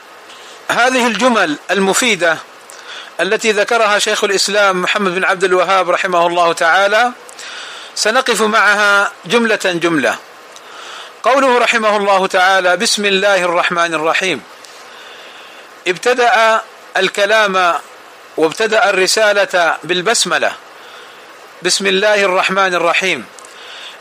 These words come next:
اقتداء بالقرآن الكريم، حيث أن البسملة في أوله. وأيضا جاء عن بعض السلف أنه كان يكتب البسملة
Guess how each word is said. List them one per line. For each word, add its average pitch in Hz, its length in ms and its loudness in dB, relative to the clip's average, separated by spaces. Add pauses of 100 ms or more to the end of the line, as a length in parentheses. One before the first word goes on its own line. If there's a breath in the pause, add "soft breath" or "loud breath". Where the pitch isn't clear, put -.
(160)
اقتداء 233 800 0 (320)
بالقرآن 208 640 2
الكريم، 190 560 0 (340)
حيث 180 300 -2
أن 190 240 0
البسملة 214 640 0 (800 loud breath)
في 220 220 0
أوله. 226 440 2 (1300 loud breath)
وأيضا 214 360 2
جاء 196 380 2
عن 185 300 2
بعض 185 200 2
السلف 190 560 0 (1040 loud breath)
أنه 208 340 0
كان 220 240 0
يكتب 214 420 0
البسملة 220 640 0